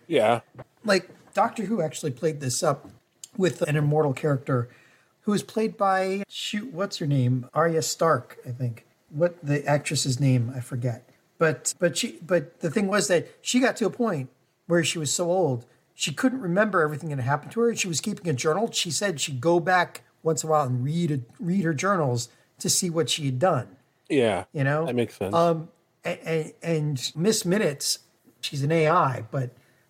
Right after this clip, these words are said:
Speaker 2: after eons like that, and I, I don't know, there, there's a lot of A I theory about what happens with an A I if it doesn't experience the same things as a human being because it doesn't have the same input, sensory input, that sort of thing.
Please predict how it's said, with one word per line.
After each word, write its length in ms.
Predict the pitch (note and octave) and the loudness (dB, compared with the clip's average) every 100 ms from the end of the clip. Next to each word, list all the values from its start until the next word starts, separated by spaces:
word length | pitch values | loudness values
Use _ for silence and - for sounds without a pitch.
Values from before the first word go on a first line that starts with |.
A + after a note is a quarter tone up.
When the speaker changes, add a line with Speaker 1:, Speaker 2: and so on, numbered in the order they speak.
| _ | _
Speaker 2:
after 360 | D#3+ F3+ F#3 - | 0 0 -2 -4
eons 460 | F3 G3 F3+ D#3 C3 | -2 2 2 2 2
like 240 | D3 B2 | 0 0
that, 400 | E3+ F3 C3+ B2 _ _ _ _ _ | 2 2 2 -2 _ _ _ _ _
and 680 | D3 C3+ B2 B2 A#2+ A#2 - _ _ - | 0 2 4 4 2 -2 -12 _ _ -12
I, 60 | - | -2
I 80 | F#3 | 0
don't 120 | F3 | 2
know, 140 | D3 | 0
there, 240 | B2 G3 G3+ | 0 0 0
there's 260 | G3 G3 | 2 2
a 60 | E3 | 2
lot 240 | D#3+ D#3+ | 2 4
of 200 | D#3+ C3+ A#2+ _ _ _ | 2 -2 -6 _ _ _
A 160 | - D#3+ | 0 2
I 180 | D3+ C#3+ | 4 2
theory 380 | C#3+ D#3+ C#3 C3+ | -2 -2 -2 0
about 440 | C3 C#3+ B2+ F3 | 0 0 -2 -2
what 260 | C3+ C#3 D#3 | -2 0 0
happens 380 | B2 D#3 D#3 C3 | 0 0 0 -2
with 160 | D3 | -2
an 80 | C#3+ | -2
A 140 | C3 C#3 | 0 0
I 300 | C#3+ C3+ - | 0 0 -4
if 120 | C3 B2+ | -10 -10
it 120 | B2 | -2
doesn't 260 | E3 D#3+ | 0 0
experience 480 | C3 - E3+ D#3+ B2+ | -4 -4 0 2 0
the 60 | - | -2
same 260 | - D3+ | -2 -2
things 260 | C#3+ D3 C3 | 0 0 0
as 120 | B2+ | 0
a 40 | C3 | 0
human 200 | C#3+ C3 | 0 0
being 260 | G3 F3+ | 0 -2
because 240 | D3 C#3+ C3 | -2 -6 -6
it 100 | C#3 _ _ | -10 _ _
doesn't 180 | - F#3+ | -2 2
have 140 | G3 D#3+ | 2 0
the 40 | |
same 240 | - F3 F3 | 0 0 0
input, 440 | F3 E3+ E3+ D3 - _ - | 0 2 2 0 -4 _ -10
sensory 640 | - F3+ E3 - D#3+ D3+ | -2 0 0 0 -2 0
input, 400 | D3+ C3+ D3 C3 | 0 -2 -2 -4
that 160 | D3+ C#3+ | -2 -2
sort 140 | - B2+ | -2 -4
of 80 | |
thing. 220 | B2 B2 | 0 -2